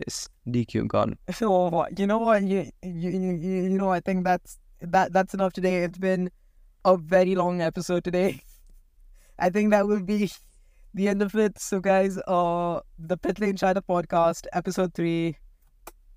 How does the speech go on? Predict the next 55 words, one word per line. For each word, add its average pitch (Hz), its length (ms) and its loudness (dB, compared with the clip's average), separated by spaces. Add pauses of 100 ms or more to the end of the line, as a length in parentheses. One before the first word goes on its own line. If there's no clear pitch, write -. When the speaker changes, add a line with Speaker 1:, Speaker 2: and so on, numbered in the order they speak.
(200)
Speaker 2:
off-season 160 800 -2
episodes. 160 540 -2
Expect 180 340 -2
a 180 40 -2
bunch 160 280 0
more 156 120 -2
of 147 120 -6
this 151 180 -8
coming 147 300 0
up, 139 200 -2
especially 143 400 -6
since - 260 -6
we 147 80 -2
have 143 120 -2
the 143 100 -6
winter 156 280 -4
break. 165 280 -2 (380)
In - 80 -4
the 165 100 -2
winter 170 200 0
break, 170 280 -2
we're 156 120 0
gonna, 156 400 -2
we 160 140 -4
have 156 200 2
an 151 80 -2
entire 143 260 -2
structure 160 440 -2
which 151 120 -4
we 147 80 -6
will 143 160 -2
share 139 340 -4
soon, 180 520 -4
and 151 220 -2
we're 151 100 -2
also 156 220 -4
looking 160 300 0
to 175 60 -6
get 147 380 -2
a 156 100 -6
couple 151 360 -4
of - 120 -8 (120)
guests - 580 -2
in 147 240 -2
during 151 220 -2
the 156 80 -4
winter 151 180 -2
break, 143 220 -8
so 160 80 -6
definitely 170 280 0
stay 160 220 -4
tuned 147 320 -4
in 143 100 -2
for - 120 -12
that. 147 280 0